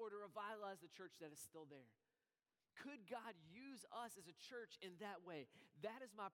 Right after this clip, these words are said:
prayer, and I would invite you to pray that alongside with me. Church, we are not just about, well, we only care about West Cabarrus Church.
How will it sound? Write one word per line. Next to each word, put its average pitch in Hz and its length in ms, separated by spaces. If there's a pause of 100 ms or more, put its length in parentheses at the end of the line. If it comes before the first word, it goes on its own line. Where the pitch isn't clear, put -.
prayer, 196 200
and 185 120
I 180 160
would 233 120
invite 196 360
you 202 80
to 180 80 (160)
pray 208 240
that 196 120
alongside 156 760 (160)
with 147 200
me. 110 120 (1160)
Church, 175 260
we 220 160
are 190 100 (120)
not 180 260
just 170 160
about, 160 400
well, 170 160
we 165 160
only 180 160
care 180 160
about 165 160
West 147 160
Cabarrus 127 320
Church. 117 320